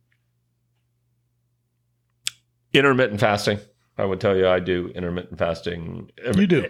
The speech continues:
Speaker 1: every
Speaker 2: You do
Speaker 1: day.
Speaker 2: that on a regular
Speaker 1: Yeah,
Speaker 2: basis.
Speaker 1: I don't even count it as fasting anymore or intermittent
Speaker 2: Not even a
Speaker 1: fasting.
Speaker 2: diet.
Speaker 1: It's not even a
Speaker 2: It's
Speaker 1: diet. It's, um, you know, I, I never eat breakfast. I try to stop eating at eight o'clock at night.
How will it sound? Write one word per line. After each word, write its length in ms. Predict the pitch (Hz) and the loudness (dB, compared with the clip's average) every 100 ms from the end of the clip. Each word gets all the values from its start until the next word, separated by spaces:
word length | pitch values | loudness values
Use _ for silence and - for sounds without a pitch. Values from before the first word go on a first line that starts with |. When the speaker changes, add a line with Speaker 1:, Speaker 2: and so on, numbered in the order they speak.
| - | 2
Speaker 1:
every 260 | 156 - | 2 4
Speaker 2:
You 60 | 180 | 4
do 40 | 175 | 4
Speaker 1:
day. 20 | |
Speaker 2:
that 40 | 147 | 4
on 140 | 131 | 2
a 60 | 120 | 2
regular 280 | 117 110 104 | 2 2 2
Speaker 1:
Yeah, 120 | 98 | 4
Speaker 2:
basis. 180 | 90 80 | 4 4
Speaker 1:
I 220 | 98 135 | 4 4
don't 120 | 143 | 2
even 200 | 139 110 | 2 0
count 260 | 104 117 107 | 2 2 2
it 120 | 98 | 2
as 260 | 92 85 - | 2 2 -2
fasting 640 | - - 98 110 - 78 | -4 0 0 0 -2 -2
anymore 380 | 76 78 80 82 | -2 -2 -2 -2
or 160 | 80 78 | 0 -2
intermittent 280 | 92 85 | -2 0
Speaker 2:
Not 140 | 139 131 | 2 2
even 180 | 120 101 | 2 0
a 100 | 98 | 2
Speaker 1:
fasting. 60 | |
Speaker 2:
diet. 140 | 113 104 | 2 4
Speaker 1:
It's 80 | |
not 140 | 135 135 | 4 4
even 120 | 127 | 4
a 40 | |
Speaker 2:
It's 80 | 104 | 4
Speaker 1:
diet. 360 | 101 101 110 78 | 6 6 4 2
It's, 280 | 82 - - - - - - - - _ - | 0 0 -2 -6 -16 -18 -20 -20 -20 _ 0
um, 600 | 90 90 87 85 80 80 - _ _ _ _ | 4 4 4 2 -2 -4 -12 _ _ _ _
you 80 | 98 | 0
know, 240 | 82 82 | 2 2
I, 160 | 90 92 - | 2 2 2
I 140 | 95 | 0
never 400 | 87 104 117 104 | 4 4 6 4
eat 180 | 85 78 | 2 0
breakfast. 600 | 85 76 - 80 78 - | 2 0 0 -2 -2 -6
I 80 | - | -8
try 300 | - 113 104 | 0 4 4
to 420 | 92 90 82 80 78 | 4 4 2 0 -2
stop 420 | - 98 87 - | 0 4 2 2
eating 380 | 82 80 76 76 | 0 2 2 0
at 120 | 76 | 0
eight 160 | 82 85 | -2 -4
o'clock 340 | 76 90 78 | 0 0 0
at 100 | - | -2
night. 340 | 76 76 78 | -6 -4 -6